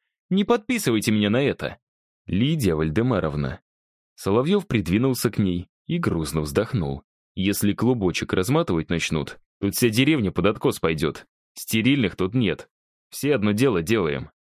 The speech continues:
выживаем. Так что давайте без этих вот пируэтов". Лидия Вальдемаровна сглотнула, снова покосилась на меня и неуверенно достала второе расписание из сейфа,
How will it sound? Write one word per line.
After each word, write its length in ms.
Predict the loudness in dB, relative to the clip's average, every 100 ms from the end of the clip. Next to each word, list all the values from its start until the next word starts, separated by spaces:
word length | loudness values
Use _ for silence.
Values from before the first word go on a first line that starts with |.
| _
выживаем. 680 | 0 2 2 2 0 -2 -6 -12 _ _ _
Так 160 | -6 -2
что 160 | 0
давайте 400 | 2 4 2 2
без 220 | 2 2 2
этих 260 | 0 -2
вот 280 | -4 -6 -12 _ _ -4
пируэтов". 720 | 0 2 2 0 -6 -10 -18 _ _ _ _ _ _ _ _ _ _ _ -2
Лидия 340 | 2 2 4
Вальдемаровна 560 | 2 2 2 2 2 0
сглотнула, 720 | 0 0 0 0 0 0 -4 _ _ _ _
снова 380 | -4 0 0 0
покосилась 680 | 0 0 0 2 2 0
на 60 | 0
меня 400 | 2 2 0 -4 _ _ _ _ -4
и 60 | 2
неуверенно 560 | 2 4 2 2 2
достала 400 | 0 0 0 0
второе 360 | 0 0 2 0
расписание 580 | -2 -4 -2 0 0 -2
из 80 | 0
сейфа, 480 | 0 0 -2 -6